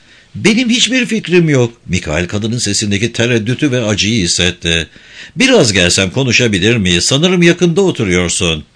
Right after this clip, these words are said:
Lotta von Kanterborg daha çok huzursuz oldu. Ama Mikael kadının pes edeceğinden, onu davet edeceğinden emindi. Bu nedenle kadın kesin, kararlı bir sesle "Hayır," deyince şaşırdı. "Bu işe bulaşmak istemiyorum," dedi Lotta von Kanterborg.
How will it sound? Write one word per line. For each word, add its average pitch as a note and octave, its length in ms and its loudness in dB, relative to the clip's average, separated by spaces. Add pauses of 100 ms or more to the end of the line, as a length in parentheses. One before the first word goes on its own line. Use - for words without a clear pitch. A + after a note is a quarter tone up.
(480)
Lotta G#3 440 2
von G3 180 2
Kanterborg G#2+ 760 0
daha F3 220 0
çok D#3+ 200 -2
huzursuz B2+ 480 -2
oldu. D#2+ 460 -2 (240)
Ama G3 200 2
Mikael F3+ 440 0
kadının E3+ 360 0
pes - 240 -2
edeceğinden, G2 680 0
onu C3+ 280 -2
davet C3+ 340 0
edeceğinden A#2 560 0
emindi. E2+ 580 0 (340)
Bu A3 120 4
nedenle E2+ 420 0
kadın F#2 320 -2
kesin, A#2 420 -2
kararlı A#2+ 460 0
bir G2 140 0
sesle F#2 540 0 (280)
"Hayır," C3 500 0
deyince C3 360 0
şaşırdı. F2+ 680 0 (500)
"Bu C4+ 160 2
işe A#3+ 220 2
bulaşmak G#3+ 460 2
istemiyorum," G3 680 2
dedi C#3 300 2
Lotta D#3+ 400 2
von D#3 180 0
Kanterborg. C3 680 0